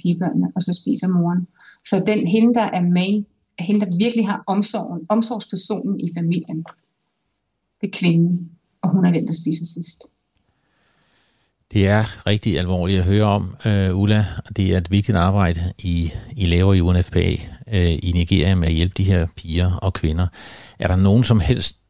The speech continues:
Speaker 2: øh, der kan sige noget om, hvornår,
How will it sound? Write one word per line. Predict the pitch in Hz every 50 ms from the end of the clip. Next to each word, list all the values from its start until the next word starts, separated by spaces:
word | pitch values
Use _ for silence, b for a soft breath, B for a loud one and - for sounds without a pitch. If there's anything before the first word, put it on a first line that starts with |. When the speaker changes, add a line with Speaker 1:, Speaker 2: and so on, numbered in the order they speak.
| _ _ _ _ _ _ _ _ _ _ _ _ 131 117
Speaker 2:
øh, | 110 90 87 -
der | - 92
kan | - 101
sige | 95 - - 101 98 104 110
noget | 107 98 95 98 90
om, | 85 82
hvornår, | - 90 92 90 90 90 87 90 82 80 - - - -